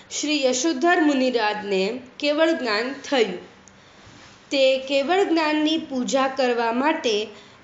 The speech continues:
દેવોના વિમાનો ત્યાંથી પસાર થતા હતા. તે દેવ વિમાનોને જોતા જ શ્રીમતીને પોતાનું પૂર્વભવનું સ્મરણ થઈ આવ્યું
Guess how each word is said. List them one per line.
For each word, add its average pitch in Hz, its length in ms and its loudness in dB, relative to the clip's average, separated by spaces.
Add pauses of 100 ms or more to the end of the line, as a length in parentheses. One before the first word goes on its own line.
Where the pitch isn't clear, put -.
દેવોના 330 560 2
વિમાનો 254 600 0
ત્યાંથી 262 520 -2
પસાર 240 520 -2
થતા - 420 -8
હતા. 196 200 -16 (760)
તે 302 180 0
દેવ 294 340 0
વિમાનોને 302 840 2
જોતા 214 520 -2
જ 202 120 -8 (440)
શ્રીમતીને 330 680 2
પોતાનું 240 800 -4
પૂર્વભવનું 269 760 0
સ્મરણ 214 440 -4
થઈ 269 380 -2
આવ્યું 185 480 -4